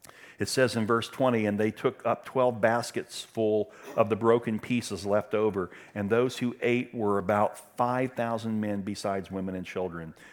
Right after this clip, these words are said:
What a glorious day of ministry. It happened under the most unusual set of circumstances, which is often the case.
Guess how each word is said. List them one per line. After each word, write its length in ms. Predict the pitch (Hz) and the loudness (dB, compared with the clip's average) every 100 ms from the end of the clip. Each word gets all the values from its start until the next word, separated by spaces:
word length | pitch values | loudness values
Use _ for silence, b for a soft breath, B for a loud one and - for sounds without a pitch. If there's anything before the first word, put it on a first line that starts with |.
| B - | B -4
What 140 | 110 | -2
a 60 | 101 | -2
glorious 880 | 90 110 117 123 123 113 104 98 | -6 -4 2 4 4 2 0 -4
day 240 | - 98 92 | -6 -4 -4
of 140 | 85 | -4
ministry. 520 | 92 90 87 - 85 | -6 -8 -8 -12 -10
It 80 | 90 | -6
happened 360 | 110 120 120 113 | -2 -2 0 0
under 200 | 113 113 | 0 0
the 100 | 104 | 0
most 300 | 107 110 - | 0 0 -2
unusual 920 | 107 110 127 180 175 120 107 95 92 B B - | -2 0 0 -2 -2 -2 0 0 -2 B B -10
set 320 | - 127 117 | -4 2 2
of 100 | 107 | 0
circumstances, 800 | - 110 98 92 92 85 87 101 | -2 -4 -4 -6 -8 -8 -10 -2
which 240 | 117 120 | -2 -2
is 160 | 117 - - | -6 -6 -8
often 520 | 120 120 - 117 110 | -6 -6 -6 -6 -4
the 100 | 92 | -6
case. 600 | - 85 69 62 - | -8 -10 -10 -12 -12